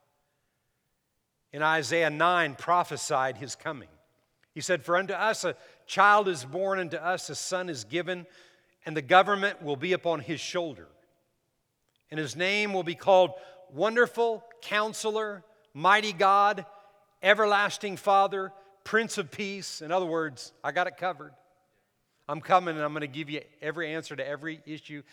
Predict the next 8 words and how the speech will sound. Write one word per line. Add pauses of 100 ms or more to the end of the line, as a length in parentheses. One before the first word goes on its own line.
(140)
everything
you
ever
face,
ever. (2250)
But
it
won't